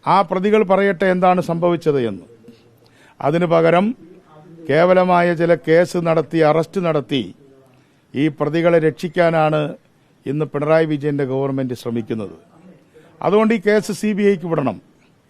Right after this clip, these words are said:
സി എം പി സമരരംഗത്തേക്ക് വരികയാണ്. ഈ കേസ് സി ബി ഐക്ക് വിടണം. ഒരു കോടി രൂപ ഈ കുട്ടിയുടെ കുടുംബത്തിന് നഷ്ടപരിഹാരം നൽകുകയും അത് പ്രതികളിൽ നിന്ന് ഈടാക്കുകയും ചെയ്യണം, ശിക്ഷാവിധിക്ക്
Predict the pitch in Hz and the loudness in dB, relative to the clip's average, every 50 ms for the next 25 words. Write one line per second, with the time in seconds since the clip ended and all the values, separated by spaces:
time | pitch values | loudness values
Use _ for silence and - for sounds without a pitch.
0 | _ _ _ _ _ _ - _ _ _ _ - - _ _ _ _ _ - - | _ _ _ _ _ _ -20 _ _ _ _ -20 -20 _ _ _ _ _ -10 -6
1 | 143 165 185 190 185 175 185 185 180 165 - 165 156 170 175 175 180 175 170 170 | -2 -2 0 -2 -2 -2 0 0 0 0 0 0 0 0 0 0 -2 -2 -2 -2
2 | 151 165 165 156 160 156 151 151 147 143 139 113 92 87 90 - - - - _ | -2 -2 -4 -2 0 0 0 2 2 2 2 2 0 -6 -16 -20 -20 -20 -20 _
3 | _ _ _ _ _ _ _ _ _ _ _ _ _ 131 156 175 - - 165 175 | _ _ _ _ _ _ _ _ _ _ _ _ _ -6 -6 -6 -4 0 0 0
4 | 185 165 - 185 180 170 - - 175 185 165 185 185 185 175 - 175 170 170 165 | 0 0 -2 -2 -4 -2 -2 -4 -4 -2 0 2 0 0 0 -2 -4 -2 -2 0
5 | 165 180 196 240 _ _ _ _ _ _ _ _ _ _ _ _ _ _ _ _ | 0 -2 -2 -4 _ _ _ _ _ _ _ _ _ _ _ _ _ _ _ _
6 | 160 190 226 220 - 202 202 202 202 190 185 180 180 156 175 156 131 120 - _ | -2 0 0 0 2 2 2 2 2 2 2 0 2 2 2 0 0 -2 -6 _
7 | _ _ _ 143 156 160 - - 156 - 175 170 170 160 156 160 151 156 165 170 | _ _ _ -4 -4 -4 -4 -8 -10 -6 -4 -4 -2 -2 -4 -4 -4 -4 -4 -2
8 | 165 160 160 160 151 151 147 135 - _ - 127 131 131 _ - 170 165 165 165 | -2 -4 -2 -4 -6 -4 -6 -8 -10 _ -8 -8 -8 -8 _ -4 -4 -4 -2 -2
9 | 156 156 156 165 160 156 151 147 151 147 156 160 160 170 185 - 262 - _ _ | 0 0 0 0 -2 -4 -6 -6 -6 -6 -4 -2 -2 -2 -4 -6 -14 -18 _ _
10 | _ _ _ _ _ _ _ _ _ _ - 165 196 233 208 214 208 202 233 233 | _ _ _ _ _ _ _ _ _ _ -2 2 2 4 2 4 0 2 2 4
11 | 233 233 226 220 220 214 208 214 208 202 202 202 208 202 202 - 196 190 185 175 | 4 4 2 2 0 0 0 2 2 2 4 4 4 2 2 0 -2 -2 -2 -2
12 | 156 170 160 160 151 139 131 - - 143 139 139 - 160 156 151 151 147 139 139 | -2 -2 -2 -2 -2 -4 -6 -10 -12 -14 -14 -6 -4 -4 -2 -2 -4 -6 -10 -10